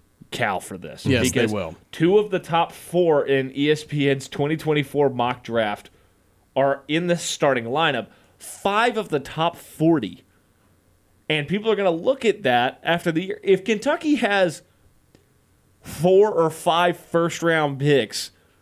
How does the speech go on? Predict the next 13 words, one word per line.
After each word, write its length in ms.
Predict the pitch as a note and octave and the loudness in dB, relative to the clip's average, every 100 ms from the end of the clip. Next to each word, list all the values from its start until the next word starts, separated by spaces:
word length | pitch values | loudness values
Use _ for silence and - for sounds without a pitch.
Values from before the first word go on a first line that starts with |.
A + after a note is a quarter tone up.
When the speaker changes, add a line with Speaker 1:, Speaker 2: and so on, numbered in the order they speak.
| _ _ | _ _
Speaker 1:
on 160 | D3+ D3+ | 0 0
a 60 | C3+ | 0
team 280 | - F3+ D#3+ | 0 0 2
that 120 | C#3 | 2
doesn't 260 | D#3 D3+ | 0 0
get 180 | C#3+ C#3+ | 0 0
past 260 | D#3+ D3+ - | 2 0 2
the 100 | C3 | 2
round 240 | C3+ C#3 | 4 2
of 80 | B2+ | 0
thirty-two, 800 | - C3 B2+ A#2 C#3+ B2+ F#2+ F2 - _ _ _ _ _ _ _ _ _ _ _ _ - | 2 2 2 2 2 2 2 -6 -12 _ _ _ _ _ _ _ _ _ _ _ _ -6
I 120 | C#3+ | -4
mean 420 | C3 A#2+ A2+ A2 | -2 -4 -4 -10